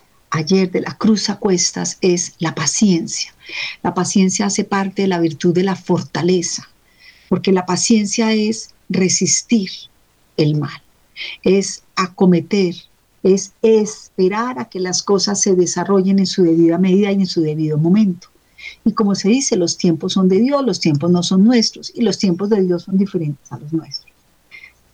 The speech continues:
Entonces, esta definición de, de la paciencia dice que una vez conocida o presentida una dificultad a superar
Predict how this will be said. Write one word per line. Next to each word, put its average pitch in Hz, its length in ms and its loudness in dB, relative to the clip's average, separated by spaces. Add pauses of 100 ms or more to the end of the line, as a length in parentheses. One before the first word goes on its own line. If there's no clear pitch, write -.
(120)
Entonces, 180 280 2
esta 214 140 -2
definición 175 520 2
de, 190 240 2 (460)
de 175 120 4
la 175 140 0
paciencia 202 560 -2
dice 190 320 0
que 165 140 0
una 185 240 4
vez 240 200 0
conocida 220 640 0 (340)
o 185 120 0
presentida 180 720 0
una 190 260 2
dificultad 214 1000 -2
a 165 100 -4
superar 202 640 -2